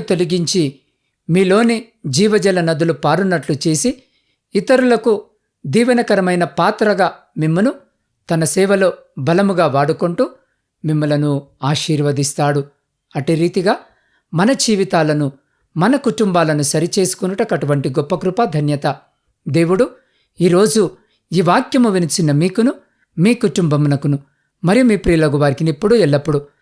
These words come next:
సదా ఎల్లకాలము దయచేసి మిమ్మలందరినీ ఆయన తన కృపలో సంరక్షించి కాపాడునుగాక. ఆమేన్. ప్రార్థన. పరిశుద్ధుడా,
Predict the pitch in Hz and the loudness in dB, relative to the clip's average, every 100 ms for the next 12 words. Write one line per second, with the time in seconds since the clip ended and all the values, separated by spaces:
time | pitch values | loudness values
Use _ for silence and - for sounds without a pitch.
0 | _ _ - 185 196 214 208 175 175 180 | _ _ -6 0 2 4 4 2 2 2
1 | 220 190 139 151 143 185 175 254 - _ | 2 0 0 -2 0 0 0 -2 -6 _
2 | _ _ - 170 170 165 196 220 214 202 | _ _ -2 0 2 2 2 4 4 2
3 | 156 - _ _ _ 156 170 170 175 160 | 0 -6 _ _ _ -2 0 0 -2 -2
4 | 208 214 220 190 - _ _ - - 190 | -2 0 2 2 -2 _ _ -12 -2 2
5 | 220 214 - 185 190 180 156 160 156 151 | 2 2 0 -2 -2 -2 -2 0 0 0
6 | 190 147 135 123 139 135 139 _ _ _ | 0 0 0 0 0 0 -4 _ _ _
7 | _ _ - 151 147 147 147 151 151 143 | _ _ -4 0 2 2 2 0 -2 -6
8 | _ _ _ _ _ - 185 170 180 185 | _ _ _ _ _ -4 0 0 0 0
9 | 175 151 - _ _ - 175 165 165 180 | -2 -4 -10 _ _ -2 0 0 0 2
10 | 180 | 2